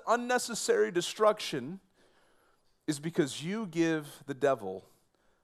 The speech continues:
a foothold. You give him an opportunity to take your anger and take your words and destroy things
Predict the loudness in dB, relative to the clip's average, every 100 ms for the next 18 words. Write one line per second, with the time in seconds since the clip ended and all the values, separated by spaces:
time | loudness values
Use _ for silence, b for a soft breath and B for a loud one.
0 | _ -8 -4 -6 -6 -12 -14 _ _ _
1 | _ _ _ _ _ _ _ _ _ _
2 | _ _ -10 2 4 4 4 4 4 2
3 | -2 -2 0 0 -2 -6 0 0 2 -2
4 | -2 -2 -2 -2 0 0 0 -2 -4 -2
5 | -2 -2 -2 -2 -2 0 0 -2 -8 -14
6 | b b b -4 -4 -4 -8 -8 -10 -12
7 | -10 -4 0 0 0 -4 -10 -12 -12 -14
8 | -16